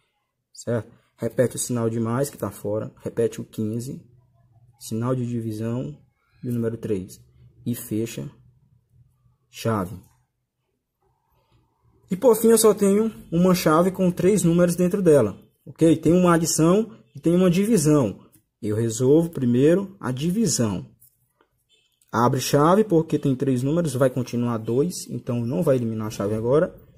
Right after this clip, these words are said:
Repete o quinze, porque está somando. Eu tenho que dar prioridade pra divisão.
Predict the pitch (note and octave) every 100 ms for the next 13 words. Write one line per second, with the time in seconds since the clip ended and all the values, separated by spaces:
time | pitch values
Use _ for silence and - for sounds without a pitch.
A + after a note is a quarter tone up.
0 | _ _ _ _ _ - D3+ D#3+ D#3+ C#3+
1 | - G3+ - F#3 G#3+ A#3+ C#4+ E4+ - -
2 | - - C#3+ - C#3 C#3 C#3 F3+ F#3 D#3
3 | F#3+ D#4+ - - - - - - D3 D#3
4 | D3 C3 C#3 B2 A#2+ A2+ A2 A#2+ A#2 C#3+
5 | D#3 D#3 G#3